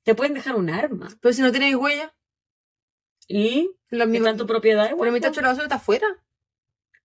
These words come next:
Speaker 1: Es ilegal dejar basura en un tacho que no es tuyo, por si no sabías.
Speaker 2: ¿Verdad?
Speaker 1: Ujú.
Speaker 2: Uy, qué bien, porque nunca he tirado basura en
Speaker 1: Porque
Speaker 2: tacho ajeno, menos
Speaker 1: una
Speaker 2: mal.
Speaker 1: vez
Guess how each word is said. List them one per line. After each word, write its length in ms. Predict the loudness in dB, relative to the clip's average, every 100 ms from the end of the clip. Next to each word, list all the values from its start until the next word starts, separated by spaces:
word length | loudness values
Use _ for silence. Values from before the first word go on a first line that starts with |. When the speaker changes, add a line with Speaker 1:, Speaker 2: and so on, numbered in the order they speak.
| _
Speaker 1:
Es 200 | -2 2
ilegal 420 | 2 2 2 -2
dejar 380 | -2 0 -2 -2
basura 500 | -2 -4 -4 -6 -4
en 180 | -2 -2
un 100 | -2
tacho 260 | -2 -2 -2
que 80 |
no 60 | -2
es 80 | -2
tuyo, 260 | 0 0 -2 _ _
por 140 | -4
si 80 | -2
no 100 | 0
sabías. 300 | 0 -4 -6 -14 _ _ _
Speaker 2:
¿Verdad? 340 | 2 4 4 2 2
Speaker 1:
Ujú. 240 | 0 -4 _ _ _ _ _ _ -6
Speaker 2:
Uy, 120 | -4
qué 100 | 0
bien, 380 | 0 0 -2 -2
porque 180 | 2 2
nunca 220 | 4 4
he 20 |
tirado 200 | 4 4
basura 260 | 2 4 4
en 40 | 4
Speaker 1:
Porque 160 | 2 2
Speaker 2:
tacho 100 | 0
ajeno, 180 | -2 -2
menos 180 | -2 2
Speaker 1:
una 100 | 2
Speaker 2:
mal. 120 | 2
Speaker 1:
vez 440 | 2 2 0 -4